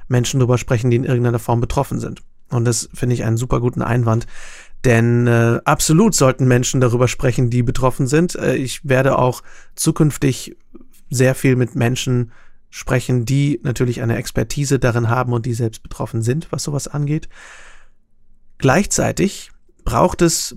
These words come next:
bei all diesen Themen meiner Meinung nach und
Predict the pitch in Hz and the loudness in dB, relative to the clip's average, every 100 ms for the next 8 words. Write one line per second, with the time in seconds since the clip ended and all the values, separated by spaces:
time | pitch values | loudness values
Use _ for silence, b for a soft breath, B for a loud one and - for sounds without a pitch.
0 | - 127 127 131 - 127 151 156 139 - | -4 0 2 0 0 0 0 0 -2 -2
1 | 139 143 139 120 123 131 123 123 120 127 | 0 0 0 0 0 0 0 0 0 0
2 | 131 - 131 120 - | -2 -8 -10 -10 -12